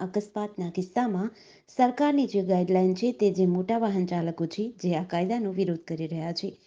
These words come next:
દસ અથવા પંદર હજારની નોકરી કરતો ડ્રાઈવર પોતાનું અને પોતાના પરિવારનું જોખમ માથે લઈને આ કામ કરતો હોય છે. અને એમાં પણ આ કાયદાથી તેને પરેશાની થતી હોય છે. જો કે ડ્રાઈવરનો વ્યવસાય કરીને માંડ જીવન ગુજારતા ડ્રાઈવરને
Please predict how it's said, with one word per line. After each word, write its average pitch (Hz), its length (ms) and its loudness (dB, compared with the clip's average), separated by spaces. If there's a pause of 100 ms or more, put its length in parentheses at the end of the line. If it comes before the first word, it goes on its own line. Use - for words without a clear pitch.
(140)
દસ 294 240 4
અથવા 294 320 4
પંદર 233 380 0
હજારની 226 360 2
નોકરી 190 320 0
કરતો 185 320 -2
ડ્રાઈવર 180 440 -2
પોતાનું 190 560 -4
અને 175 140 0
પોતાના 175 420 -4
પરિવારનું 196 640 -2 (260)
જોખમ 254 300 2
માથે 233 360 2
લઈને 220 280 2
આ 190 120 -2
કામ 170 280 0
કરતો 160 300 -4
હોય 165 180 -2
છે. 196 260 -4 (160)
અને 202 180 2 (120)
એમાં 214 220 0
પણ 240 140 -2
આ 220 120 -6
કાયદાથી 220 460 0
તેને 214 200 0
પરેશાની 226 540 0
થતી 185 260 -2
હોય 180 200 2
છે. 240 280 -4 (200)
જો 196 100 4
કે 208 180 0
ડ્રાઈવરનો 196 540 0
વ્યવસાય 196 380 0
કરીને 208 340 0
માંડ 190 340 2
જીવન 185 340 0
ગુજારતા 170 460 0
ડ્રાઈવરને 202 580 0